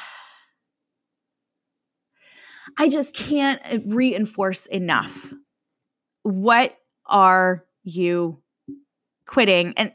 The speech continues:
and who cares? Like, to that finance manager, I was quitting this really lucrative career, this safety, this place where I was going to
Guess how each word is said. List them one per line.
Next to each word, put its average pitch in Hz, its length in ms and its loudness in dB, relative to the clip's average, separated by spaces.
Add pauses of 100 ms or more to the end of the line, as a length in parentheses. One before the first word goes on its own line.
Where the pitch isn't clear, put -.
and 233 120 2
who 262 180 0
cares? 302 520 -2
Like, 247 300 -2
to - 360 -8
that 269 220 4
finance 311 400 0
manager, 247 380 2
I 247 100 4
was 226 140 0
quitting 269 300 0
this 220 180 -2
really 240 240 2
lucrative 269 400 -2
career, 208 440 0
this 214 280 -4
safety, 220 420 -2
this 190 200 -4
place 220 320 -2
where 208 120 2
I 196 40 2
was 202 160 0
going 196 360 0
to 185 480 2